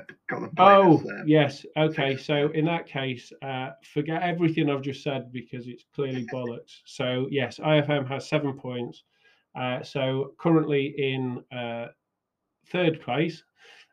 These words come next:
Speaker 2: Uh, no, in fourth place
Speaker 1: Fourth pla-,
Speaker 2: with the
Speaker 1: fourth place 'cause of T D D, yep.
Speaker 2: Uh, although, yeah, yeah, yeah. Um,
Speaker 1: Yeah, so T D D would be zero and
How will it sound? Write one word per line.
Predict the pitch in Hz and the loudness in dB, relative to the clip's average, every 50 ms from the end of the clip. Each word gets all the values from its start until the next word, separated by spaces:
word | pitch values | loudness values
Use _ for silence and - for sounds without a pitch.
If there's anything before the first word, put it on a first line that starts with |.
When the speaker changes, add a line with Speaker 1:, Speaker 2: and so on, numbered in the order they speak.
| _ _ - | _ _ -6
Speaker 2:
Uh, | 135 135 135 135 131 131 131 131 - - | -4 -2 -2 -2 -4 -4 -6 -8 -6 -2
no, | 151 151 147 135 135 143 | 0 0 2 2 0 0
in | 143 139 139 | 0 -2 -2
fourth | - - 160 151 147 147 - | 0 2 2 2 2 2 -2
place | 131 120 127 131 131 - | -6 -4 -4 -4 -6 -8
Speaker 1:
Fourth | - - 120 113 - _ | -8 -8 -8 -8 -8 _
pla-, | 131 139 | -4 -4
Speaker 2:
with | 135 117 | -4 -4
the | 131 131 | -4 -6
Speaker 1:
fourth | 135 127 117 117 | -6 -6 -8 -8
place | - 113 110 - | -10 -10 -10 -10
'cause | - - 113 | -12 -12 -12
of | 104 - | -12 -10
T | - 123 107 | -10 -10 -8
D | 98 98 95 | -6 -8 -6
D, | 92 98 92 92 - - | -6 -6 -8 -8 -8 -10
yep. | - 113 - _ _ _ _ _ _ | -10 -12 -14 _ _ _ _ _ _
Speaker 2:
Uh, | 135 135 131 131 - - - - | -10 -8 -8 -8 -10 -10 -8 -4
although, | 170 170 170 190 185 180 170 170 - 403 - | -2 -2 0 0 0 -2 -2 -4 -6 -10 -12
yeah, | - 180 175 160 143 123 113 117 - | -12 -6 -2 -2 0 0 -2 -6 -8
yeah, | - 135 123 123 123 120 110 - - _ _ - - - _ _ _ - | -8 -6 -4 -4 -4 -4 -6 -8 -14 _ _ -20 -20 -20 _ _ _ -2
yeah. | 131 131 131 131 | 0 0 0 0
Um, | 131 135 131 - _ _ _ _ _ _ _ _ _ _ _ _ _ _ _ _ _ _ _ - - | 0 -2 -6 -8 _ _ _ _ _ _ _ _ _ _ _ _ _ _ _ _ _ _ _ -10 -8
Speaker 1:
Yeah, | 135 117 - - | -6 -4 -4 -6
so | - - 131 | -6 -10 -10
T | 131 - 165 143 | -4 -4 -4 -2
D | 131 127 123 120 | -2 -4 -6 -4
D | - 120 110 104 | -4 -4 -4 -4
would | 104 104 98 - | -6 -8 -8 -6
be | 110 104 104 | -6 -6 -6
zero | 104 104 104 101 95 95 95 95 95 95 95 95 - - | -4 -4 -4 -4 -4 -4 -4 -4 -4 -6 -6 -8 -12 -14
and | 101 98 95 92 90 90 - | -14 -12 -12 -12 -14 -16 -18